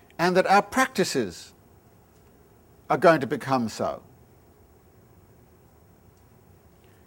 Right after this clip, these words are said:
So when we're reading about the evolution of the labour process, we want to, might, might want to bear this in mind. Now, what Marx then does is to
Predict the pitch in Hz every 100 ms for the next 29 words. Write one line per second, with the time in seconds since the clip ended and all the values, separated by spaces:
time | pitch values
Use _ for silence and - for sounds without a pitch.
0 | _ _ _ - _ _ - _ _ -
1 | 160 175 180 190 170 240 233 220 220 196
2 | 180 180 202 175 185 220 - 175 139 165
3 | 190 190 - 151 120 - 101 - - -
4 | - _ _ _ - _ _ - 143 165
5 | 160 143 156 143 - - - 120 - 139
6 | 147 156 151 131 147 139 123 117 - -
7 | - _ _ _ _ _ - 135 127 143
8 | 143 120 80 - - _ _ _ _ _
9 | _ _ _ _ _ _ _ - - -
10 | - - - - - - - - _ -
11 | 190 180 247 277 - 226 196 202 185 185
12 | 165 160 - 165 156